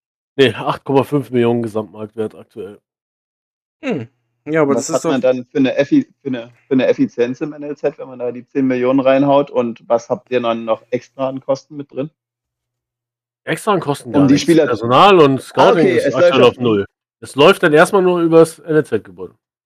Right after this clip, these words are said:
Speaker 3: Komplett nur zehn Millionen N-L-Z-Gebäude. Was kommt dann für eine Effizienz daraus?
Speaker 2: Ich glaub, es waren drei.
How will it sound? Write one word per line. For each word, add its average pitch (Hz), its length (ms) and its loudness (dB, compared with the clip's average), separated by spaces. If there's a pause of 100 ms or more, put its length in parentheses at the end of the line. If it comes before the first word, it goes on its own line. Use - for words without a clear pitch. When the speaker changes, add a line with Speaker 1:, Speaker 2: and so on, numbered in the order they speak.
(600)
Speaker 3:
Komplett 185 440 -2
nur 185 160 -2
zehn 180 220 -2
Millionen 165 340 0
N-L-Z-Gebäude. 143 720 -2
Was 127 160 0
kommt - 180 -6
dann 165 100 -2
für - 80 -14
eine 147 140 -4
Effizienz 120 400 -8
daraus? 139 400 -8 (180)
Speaker 2:
Ich 123 240 -8
glaub, 160 180 0
es 151 120 -8
waren 147 180 0
drei. 101 380 -4